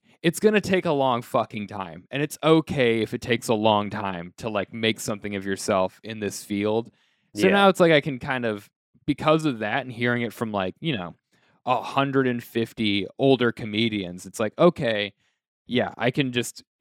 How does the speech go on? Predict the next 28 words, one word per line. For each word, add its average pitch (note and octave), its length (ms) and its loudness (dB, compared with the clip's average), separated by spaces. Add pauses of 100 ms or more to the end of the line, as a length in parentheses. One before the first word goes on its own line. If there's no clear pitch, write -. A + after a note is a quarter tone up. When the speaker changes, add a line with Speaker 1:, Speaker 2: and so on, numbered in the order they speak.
Speaker 1:
do C3 200 4
this D3 240 6
every C3+ 340 6
week B2 360 2
and G#2 180 -10
do A2+ 120 4
it B2 80 8
as B2 80 2
much A#2+ 220 0
as - 80 -16
I C3 100 6
can, G#2 600 -4 (160)
and G2+ 160 -6
eventually A2+ 500 -2
things A2 260 -6
will G2+ 100 0
work G2 280 0
out." F2 220 -4
But A#2 100 -4
it - 20 -2
might G3+ 200 -4
be A3+ 100 -2
seven G3 340 0
to F#3+ 60 -2
ten F#3 260 -2
years. D3 440 -2
Might D3+ 200 0
be, G3+ 220 0